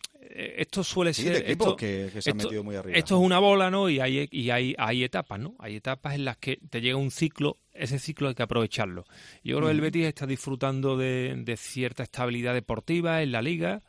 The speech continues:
Speaker 1: eh, ganó esa Copa del Rey, pero quizás le haya faltado ese último paso definitivo para hacer historia, ¿no? Y esa historia tiene que venir eh, impulsada por, por ese ciclo, ¿no?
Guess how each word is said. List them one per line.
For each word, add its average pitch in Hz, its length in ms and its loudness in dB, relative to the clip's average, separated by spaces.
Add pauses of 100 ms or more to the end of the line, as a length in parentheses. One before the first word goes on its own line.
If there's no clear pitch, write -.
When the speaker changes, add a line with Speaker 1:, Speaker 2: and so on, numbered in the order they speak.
(460)
Speaker 1:
eh, 110 160 0
ganó 107 220 0
esa 117 180 -4
Copa 127 300 2
del 131 80 0
Rey, 180 380 -2 (520)
pero 110 300 0
quizás 101 320 -2
le 113 100 0
haya 117 180 0
faltado 110 540 -2 (560)
ese - 300 -4 (120)
último 135 460 2
paso 120 380 -2
definitivo 120 500 -2
para 104 420 -2 (220)
hacer - 460 -2 (100)
historia, 101 560 -2
¿no? 123 120 -8 (360)
Y 139 180 2
esa 147 200 2
historia 180 580 -2
tiene 151 280 -4
que 143 120 -2
venir 143 340 -2 (680)
eh, 101 380 -2
impulsada 120 600 0
por, 135 340 0 (100)
por 113 200 -2
ese 104 180 -4
ciclo, 101 400 -4
¿no? - 140 -6